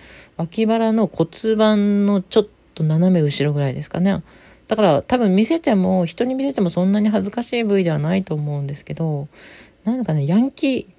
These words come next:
高校生とか中学生のヤンキーがなんかズボン下げて歩いてて、あの、しゃがんだ時にちょっとケツがちょろっと見えるじゃないですか。あ-、あれぐらいですね。あれぐらいの位置です。あれぐらいの位置に注射するんですけど、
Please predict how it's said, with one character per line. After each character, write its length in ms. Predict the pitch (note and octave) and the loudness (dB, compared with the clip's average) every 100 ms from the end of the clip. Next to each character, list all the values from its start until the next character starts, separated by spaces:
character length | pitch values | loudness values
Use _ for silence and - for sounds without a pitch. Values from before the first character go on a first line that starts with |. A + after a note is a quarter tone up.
| _ | _
高 240 | - C4 C4 | 2 2 4
校 220 | C#4+ C#4+ | 2 4
生 160 | G#3 | 2
と 40 | E3 | 2
か 80 | D#3 | 0
中 220 | - G#3+ | 0 2
学 180 | A3+ G#3+ | 2 0
生 140 | G3+ | -2
の 160 | D#3+ C#3+ | -2 -2
ヤ 140 | E3 | -2
ン 80 | F#3 | -2
キ 100 | G#3 | 0
ー 40 | |
が 80 | F3 | 0
な 80 | D#3 | 0
ん 20 | |
か 80 | C#3+ | -2
ズ 160 | C#3+ G#3 | 0 2
ボ 100 | A3 | 2
ン 80 | |
下 140 | F3 D#3+ | 0 -2
げ 140 | D#3 | -4
て 360 | D3+ G#3 F3 D3+ - - - - | -2 0 0 -2 -10 -20 -20 -8
歩 180 | E3+ F3+ | 0 2
い 60 | F#3 | 2
て 140 | D#3 | 0
て、 400 | - G#3 D#3+ - _ _ | 0 2 2 -2 _ _
あ 80 | D#3 | -4
の、 160 | D3+ | -2
し 240 | D3+ - - | -4 -6 0
ゃ 60 | |
が 120 | F3+ A3 | 2 2
ん 60 | |
だ 80 | A3+ | 0
時 240 | B3 G3+ | 0 0
に 200 | F3+ F3 | 0 -2
ち 80 | D#3+ | -2
ょ 20 | |
っ 0 | |
と 100 | G#3 | -4
ケ 180 | F3 - | -4 -4
ツ 280 | D#3+ A3+ A#3+ | 0 0 0
が 160 | A#3 G#3+ | -2 -4
ち 280 | _ - | _ 0
ょ 40 | B3 | 0
ろ 60 | |
っ 40 | E4 | 2
と 100 | G3 | 0
見 160 | D#3+ | 2
え 80 | F3 | 2
る 60 | G3+ | 2
じ 80 | D#3 | 0
ゃ 40 | |
な 40 | |
い 40 | C3 | -2
で 40 | |
す 80 | C3+ | -6
か。 120 | C#3 | -10
あ-、 220 | - G#3 - | -4 -4 0
あ 160 | - A3+ | 0 4
れ 160 | B3+ | 4
ぐ 80 | B3 | 4
ら 140 | B3 | 2
い 80 | A#3+ | 2
で 80 | A#3 | 0
す 100 | A3+ | -2
ね。 100 | - | -4
あ 40 | E3+ | -2
れ 120 | G#3+ | 0
ぐ 60 | A3 | 0
ら 40 | |
い 40 | |
の 60 | G#3 | -2
位 40 | |
置 160 | F#3+ - | -4 -6
で 60 | - | -12
す。 120 | - - - - - - | -18 -20 -20 -20 -20 -6
あ 80 | - | 0
れ 120 | A3+ | 2
ぐ 40 | A#3+ | 2
ら 80 | A#3 | 0
い 40 | |
の 60 | A#3 | -2
位 40 | |
置 180 | A#3 A#3 | -6 -6
に 220 | C4+ A#3 | -4 -4
注 400 | G#3 F#3 F#3 - | 0 2 0 -4
射 160 | - F3 | -6 -6
す 160 | E3+ | -4
る 100 | E3 | -4
ん 60 | D#3 | -4
で 80 | C#3 | -8
す 80 | - | -8
け 140 | D#3+ | -4
ど、 280 | G#3 F3+ | 0 -2